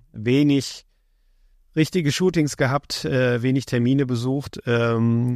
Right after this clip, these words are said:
hab aber so ein paar Sachen dann so im familiären Kreis gemacht, ähm, also eine Familienfeier, die wir hatten, ähm, oder auch mal was vom Kindergarten zum Beispiel,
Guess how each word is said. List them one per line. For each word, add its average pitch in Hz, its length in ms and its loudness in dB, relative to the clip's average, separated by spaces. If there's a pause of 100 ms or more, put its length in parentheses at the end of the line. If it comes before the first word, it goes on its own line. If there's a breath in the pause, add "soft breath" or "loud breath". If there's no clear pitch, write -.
hab 120 160 -4
aber 120 180 0
so 110 100 0
ein 107 60 2
paar 110 220 0
Sachen 110 280 0
dann 110 200 0
so 113 80 0
im 107 140 0
familiären 117 520 2
Kreis 117 320 -2
gemacht, 113 440 -2
ähm, 101 520 -2
also 101 140 -4
eine 101 100 -2
Familienfeier, 107 800 0
die 107 140 0
wir 104 100 0
hatten, 110 540 0
ähm, 101 260 -2
oder 107 240 -4
auch - 160 -6
mal 113 160 -6
was 110 160 -6
vom 107 140 -8
Kindergarten 113 600 2
zum 104 140 0
Beispiel, 107 380 -2